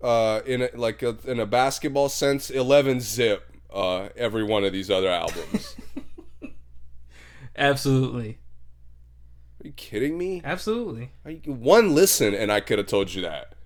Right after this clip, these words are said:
Speaker 2: Yeah.
Speaker 1: Uh, you know, of course, we'll, we'll sneak in a Kanye dub, of course, you know, that's nice.
Speaker 2: Yeah. And, and the, <sighs> come on, man.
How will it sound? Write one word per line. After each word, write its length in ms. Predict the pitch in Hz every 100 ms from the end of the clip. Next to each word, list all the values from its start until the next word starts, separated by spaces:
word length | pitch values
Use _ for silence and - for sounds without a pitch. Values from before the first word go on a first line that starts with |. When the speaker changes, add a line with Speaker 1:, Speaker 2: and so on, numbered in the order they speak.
| - -
Speaker 2:
Yeah. 280 | 135 131 123 - - - - - - - - - - 98
Speaker 1:
Uh, 120 | 113 -
you 200 | 101 107
know, 160 | 92 76
of 140 | 82 -
course, 360 | 120 107 - - - - - -
we'll, 500 | 143 147 156 170 139
we'll 120 | 127
sneak 380 | 143 - 143 123
in 120 | 127 120
a 60 |
Kanye 600 | 95 120 120 113 98 92
dub, 400 | 92 92 95 92 95
of 140 | -
course, 540 | - 95 95 101 -
you 80 | 110
know, 220 | 98 80 98 - -
that's 260 | 98 95 -
nice. 500 | 80 76 - - - - - - - -
Speaker 2:
Yeah. 60 | - 95 - - - - - - - -
And, 140 | 175 - -
and 160 | 202 180
the, 200 | 180 - - - - - - - - - - - - - - - -
<sighs> 40 | - 185 - - - - - - - -
come 160 | - 208
on, 180 | 135 113
man. 260 | 107 107